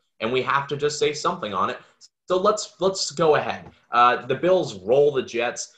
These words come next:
Yeah, the score, the final looked a little bit closer 'cause the Jets kinda showed up in the back end of the game. Uh, but, I mean, we went to half twenty-one three, and, and the Bills really had it handled. And Josh Allen looked at times incredible, and then at times was just being sloppy and, and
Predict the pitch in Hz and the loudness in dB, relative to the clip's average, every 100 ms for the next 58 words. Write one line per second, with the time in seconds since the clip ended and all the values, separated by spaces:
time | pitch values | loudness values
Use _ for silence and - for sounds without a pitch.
0 | _ 143 147 147 139 127 131 131 127 - | _ 0 0 -2 -6 0 2 2 -2 -2
1 | 113 117 117 107 101 95 110 113 110 107 | -2 -2 -4 -4 -4 -4 -2 -2 -4 -2
2 | 107 104 107 98 90 90 98 - - 98 | -4 -2 -8 -8 -12 -6 -4 -6 -8 -6
3 | 101 95 - 98 98 104 101 95 87 98 | -4 -6 -4 0 0 -2 -4 -6 -2 0
4 | 101 101 98 92 87 98 101 104 _ _ | 0 -4 -6 -8 -6 -6 -6 -10 _ _
5 | - 104 98 90 - 120 117 120 127 139 | -2 2 4 2 -2 0 0 0 0 0
6 | 143 127 - _ - 107 - 104 101 92 | -2 -4 -12 _ -2 -2 -2 -6 -4 -4
7 | 92 87 90 90 90 - _ 107 104 104 | -6 -6 -6 -4 -6 -14 _ -4 -2 -2
8 | 117 110 143 135 113 101 127 143 120 123 | -2 0 2 2 0 2 4 4 2 2
9 | 117 107 - 101 104 110 104 104 147 147 | 2 0 -4 -8 -4 -2 -4 -4 2 2
10 | 143 117 117 117 110 - _ 92 98 127 | 2 0 0 -2 -4 -14 _ -10 0 0
11 | 131 - - _ _ _ _ 113 - 127 | 0 -10 -20 _ _ _ _ -10 -8 -4
12 | 123 123 104 _ _ 123 110 - 117 127 | -2 -4 -10 _ _ -6 -6 0 2 4
13 | 127 127 123 123 131 131 123 127 131 120 | 4 4 2 -2 -2 -4 0 0 0 -4
14 | 107 113 - 113 104 - 107 107 110 104 | -6 -6 -4 -6 -6 -4 0 0 0 -4
15 | 98 90 98 90 | -6 -6 -6 -8